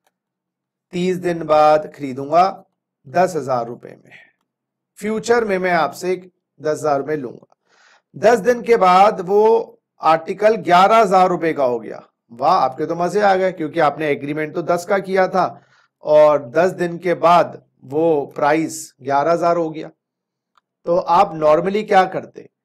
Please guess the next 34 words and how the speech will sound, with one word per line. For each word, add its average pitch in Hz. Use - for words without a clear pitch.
दस 147
हजार 175
देते, 185
क्योंकि 120
आपने 123
तो 147
दस 156
का 190
ही 190
एग्रीमेंट 170
किया 175
है। -
उसको 156
उठा 135
के 135
लेके 175
आते 190
सामान, 170
डिलीवरी 139
लेते, 175
शॉप 131
में 180
रखते, 170
गोडाउन 135
में 170
रखते, 160
फिर 202
ग्यारह 120
का 160
बेचते, 175
एक 165
हजार 175
का 180
प्रॉफिट। 175